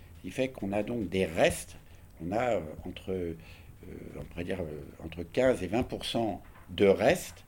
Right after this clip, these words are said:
obligatoires dans toute opération d'urbanisme. Parce qu'on exproprie, mettons, des parcelles agricoles, elles ont une forme particulière, on fait dessus un am-, une zone d'aménagement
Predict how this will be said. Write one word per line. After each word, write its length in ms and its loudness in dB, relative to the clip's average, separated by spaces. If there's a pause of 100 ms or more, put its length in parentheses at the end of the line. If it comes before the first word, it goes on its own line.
(440)
obligatoires 800 4
dans 100 -2
toute 260 -8
opération 440 2
d'urbanisme. 640 -4 (1300)
Parce 100 -12
qu'on 160 -2
exproprie, 680 0
mettons, 200 -6
des 80 -4
parcelles 300 -4
agricoles, 480 0 (300)
elles 200 -8
ont 60 0
une 100 -2
forme 260 -2
particulière, 680 -2 (300)
on 80 -6
fait 180 0
dessus 600 -4
un 140 -2
am-, 100 -2 (100)
une 180 -8
zone 220 -2
d'aménagement 680 -4